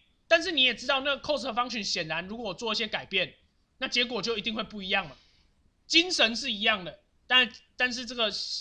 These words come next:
结果会不太一样。所以说，哎，这个，这个 cost 的 function 要定成什么样子？这个 logistic regression 它其实是有自己的配置的，呃，不是我随便给一个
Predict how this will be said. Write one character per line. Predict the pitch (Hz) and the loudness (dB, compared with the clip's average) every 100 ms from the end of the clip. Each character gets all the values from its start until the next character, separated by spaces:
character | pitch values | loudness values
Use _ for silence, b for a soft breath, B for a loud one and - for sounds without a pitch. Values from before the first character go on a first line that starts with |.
| - _ _ - | -10 _ _ -2
结 | - 277 | 2 2
果 | 262 185 | 2 4
会 | 247 226 | 6 6
不 | - 190 | 2 -2
太 | 254 220 | 2 2
一 | 147 | 2
样。 | 180 151 _ _ _ _ _ _ _ _ _ _ - | -2 -2 _ _ _ _ _ _ _ _ _ _ -12
所 | - 330 | 2 2
以 | |
说， | 285 285 285 302 - _ _ | 4 6 6 4 -2 _ _
哎， | 233 | -2
这 | 220 403 381 311 | 2 6 6 6
个， | 233 226 196 165 _ - _ | 8 8 8 4 _ -20 _
这 | 302 294 | 6 6
个 | |
cost | - 330 247 | 8 8 8
的 | 240 | 4
function | 254 262 254 | 2 2 0
要 | 240 | 0
定 | 262 302 226 | 2 2 2
成 | 202 | -2
什 | 214 160 | -4 0
么 | |
样 | 190 220 | 2 2
子？ | 175 151 | 0 -10
这 | 294 | -4
个 | 269 | 0
logistic | 214 180 240 269 | 0 -2 -4 -6
regression | 190 214 226 180 | -2 -2 -2 -4
它 | 233 | -4
其 | 226 196 | -4 -6
实 | |
是 | 262 | -6
有 | 196 | -8
自 | - | -8
己 | 220 170 | -8 -8
的 | |
配 | 147 240 180 | -4 -4 -4
置 | 202 165 | -8 -12
的， | 123 _ _ _ _ _ | -14 _ _ _ _ _
呃， | 180 | -8
不 | 220 | -4
是 | 226 | 0
我 | 330 202 | 2 2
随 | 302 | 0
便 | 247 254 214 - | 2 2 0 -6
给 | 160 | -6
一 | 160 | -2
个 | 185 175 | -2 -2